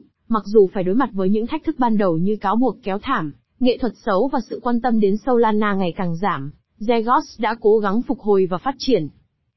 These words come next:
Điều này thể hiện sự cam kết của nhóm đối với dự án và cộng đồng của nó. Dead Gods versus Zegos. Vào tháng ba năm hai không hai mươi hai, Datlabs tung ra phiên bản mới của Zegos và gọi nó là Dead Gods.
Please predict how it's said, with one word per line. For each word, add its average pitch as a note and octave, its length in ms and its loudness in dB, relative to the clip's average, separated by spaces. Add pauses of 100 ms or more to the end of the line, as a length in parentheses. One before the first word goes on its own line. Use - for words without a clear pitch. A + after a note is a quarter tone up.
Điều B3 180 6
này A3 240 4
thể A3+ 80 0
hiện G3 200 0
sự - 220 -8
cam A3+ 180 0
kết D#4+ 200 -4
của G#3 100 0
nhóm F3 280 0
đối G#3+ 100 4
với A3 140 2
dự A3+ 120 -4
án F#3+ 320 -2
và C4 100 -2
cộng - 220 -6
đồng F#3+ 200 0
của F3+ 140 -2
nó. E3+ 360 -2 (580)
Dead C4+ 200 0
Gods B3 360 -2
versus G#3 580 0
Zegos. G#3 540 0 (460)
Vào A3+ 200 2
tháng A3+ 240 -2
ba C4 200 4
năm C4 160 2
hai A#3 120 2
không G#3+ 180 0
hai G#3 140 0
mươi G#3 120 2
hai, G3+ 340 0 (260)
Datlabs C#4+ 560 -2
tung A#3 160 2
ra A3 160 2
phiên A3 240 2
bản F3 180 0
mới E3+ 220 0
của A3 140 2
Zegos G#3+ 580 -2
và G3 160 -2
gọi E3+ 200 -4
nó F#3 200 2
là A#3+ 160 0
Dead B3+ 140 -2
Gods. A#3+ 420 -2